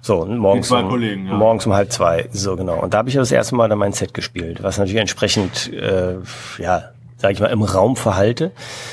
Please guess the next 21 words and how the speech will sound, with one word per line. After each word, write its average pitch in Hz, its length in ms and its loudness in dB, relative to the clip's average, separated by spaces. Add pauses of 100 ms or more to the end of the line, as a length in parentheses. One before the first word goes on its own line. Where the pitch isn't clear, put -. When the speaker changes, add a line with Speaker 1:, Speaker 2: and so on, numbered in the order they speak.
(200)
Speaker 1:
Aber 113 340 4
dann 123 380 4
am 117 280 2
nächsten 117 300 0
Tag 135 220 -6
gleich 127 280 2
war, 117 280 4
war 110 80 2
eine 107 180 0
andere 131 200 0
Location, 135 500 0
die 123 100 -2
irgendwie, 117 380 0
wo 110 80 0
so 110 100 2
ein 107 120 6
richtiges 107 360 0
Publikum 127 460 -4
da 113 180 4
war 117 200 4
und 107 100 2